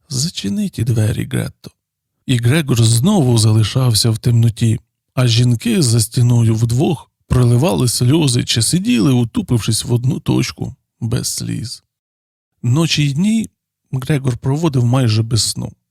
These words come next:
Інколи він думав, що ось відчиняться двері, і він знову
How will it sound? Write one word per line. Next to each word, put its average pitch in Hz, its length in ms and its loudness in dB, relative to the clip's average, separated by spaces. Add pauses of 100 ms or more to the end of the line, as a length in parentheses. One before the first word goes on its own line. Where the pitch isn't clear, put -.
Інколи 196 400 0
він 185 220 0
думав, 117 460 0
що - 280 -2
ось 151 300 0
відчиняться 127 580 -2
двері, 143 440 0
і 117 40 2
він 165 180 0
знову 139 560 0